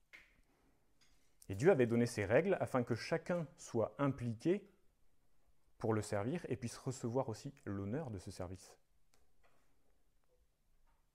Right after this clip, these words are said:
Donc chaque membre des ti-, tribus d'Israël avait un rôle, un don particulier venant de Dieu, afin de pouvoir s'approcher de Dieu et de servir le Seigneur.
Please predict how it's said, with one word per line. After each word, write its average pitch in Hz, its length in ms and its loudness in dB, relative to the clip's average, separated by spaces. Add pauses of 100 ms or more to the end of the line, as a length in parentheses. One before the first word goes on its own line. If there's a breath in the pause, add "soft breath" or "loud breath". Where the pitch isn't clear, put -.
(720)
Donc 104 140 -4
chaque 170 260 4
membre 170 260 8
des 127 100 6
ti-, - 200 -10
tribus 139 300 -2
d'Israël 139 480 4
avait 113 280 -2
un 98 100 -4
rôle, 104 380 4 (420)
un 110 80 -2
don 117 200 2
particulier 123 540 0
venant 113 240 0
de 104 120 -2
Dieu, 127 340 0 (760)
afin 151 200 -2
de 135 80 2
pouvoir 113 300 2
s'approcher - 500 -2
de 107 100 -2
Dieu 117 300 -2 (640 soft breath)
et 101 80 -4
de 92 100 -6
servir 113 640 -10 (300)
le 101 80 -10
Seigneur. 98 460 -6